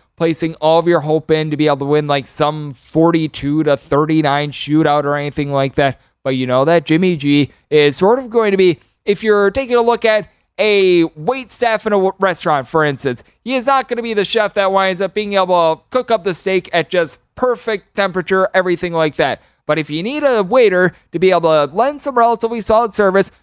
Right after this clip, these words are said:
make sure that the folks that are waiting for that steak are not getting unruly and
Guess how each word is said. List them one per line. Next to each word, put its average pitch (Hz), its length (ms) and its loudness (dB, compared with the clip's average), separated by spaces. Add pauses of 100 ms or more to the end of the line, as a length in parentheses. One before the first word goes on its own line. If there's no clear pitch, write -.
make 208 180 -2
sure 233 280 2
that 214 260 0 (240)
the 180 100 -2
folks 226 240 0
that 226 80 2
are 208 120 4
waiting 226 280 0
for 233 160 -2
that 220 200 0
steak 214 320 -2
are 170 120 2
not 190 240 0
getting 220 300 -2
unruly 208 720 2
and 185 180 2